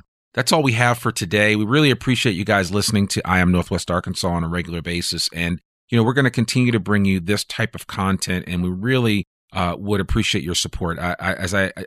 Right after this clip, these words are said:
always do, I, I'd like to ask you to do three things for me. One, I'd certainly encourage you to visit our website, I am northwest arkansas dot com. Check it out. I'd love for you to join our email list and get on our, uh,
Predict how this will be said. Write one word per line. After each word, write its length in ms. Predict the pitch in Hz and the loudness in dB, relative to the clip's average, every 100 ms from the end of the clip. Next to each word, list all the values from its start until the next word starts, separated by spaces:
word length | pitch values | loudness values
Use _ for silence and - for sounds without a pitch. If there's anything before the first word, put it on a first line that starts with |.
| - | -2
always 420 | 131 156 120 95 | 2 4 4 2
do, 200 | - 85 | -2 -2
I, 120 | 87 - | -2 -4
I'd 160 | 95 | -4
like 140 | 107 - | -4 -4
to 120 | 104 | -2
ask 260 | 92 87 95 | -2 -2 -6
you 60 | |
to 80 | 87 | -6
do 140 | 85 | -6
three 240 | 80 90 85 | -6 -6 -6
things 260 | 80 80 | -6 -6
for 100 | - | -8
me. 140 | 78 78 | -10 -6
One, 340 | 90 113 113 - _ _ - | 0 2 2 0 _ _ -8
I'd 200 | 92 - | -6 -2
certainly 320 | 123 110 104 | -2 0 0
encourage 320 | - 101 92 | 2 0 0
you 40 | 87 | -2
to 40 | |
visit 300 | 78 92 92 | -2 -2 0
our 100 | 82 | 0
website, 520 | 90 92 - 95 92 | 0 0 0 0 0
I 160 | - 90 | -2 0
am 160 | 90 87 | 0 0
northwest 360 | 87 92 - | -4 -8 -6
arkansas 520 | 90 - 85 95 82 | -6 -4 -6 -4 -6
dot 260 | 73 76 - | -6 -10 -10
com. 480 | - 104 107 104 101 _ _ - | -6 -2 0 0 -2 _ _ -2
Check 240 | - 117 | 0 0
it 80 | 107 | 0
out. 300 | 101 104 98 _ - | 2 2 0 _ -10
I'd 180 | 85 78 | -6 -2
love 200 | 98 98 | -2 -2
for 140 | 110 | -2
you 120 | 101 | -2
to 240 | - - 85 | -2 -4 -4
join 340 | 80 95 92 | -2 0 0
our 140 | 82 82 | 0 0
email 360 | 120 135 117 107 | 0 2 2 0
list 360 | 110 107 - - | 0 -2 -4 -6
and 200 | 95 85 | -4 -2
get 160 | 101 92 | -2 -2
on 240 | 90 87 | -2 -2
our, 220 | 82 80 | -2 -6
uh, 100 | 82 | -10